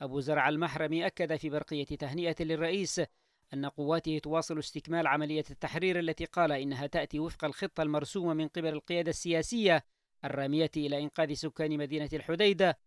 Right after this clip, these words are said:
وتقديم المساعدات الإغاثية والإنسانية لهم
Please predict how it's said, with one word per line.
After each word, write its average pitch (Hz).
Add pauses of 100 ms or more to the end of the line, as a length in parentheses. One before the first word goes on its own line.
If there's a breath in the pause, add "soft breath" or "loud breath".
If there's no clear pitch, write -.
(200)
وتقديم 160
المساعدات 151
الإغاثية 156
والإنسانية 160
لهم 180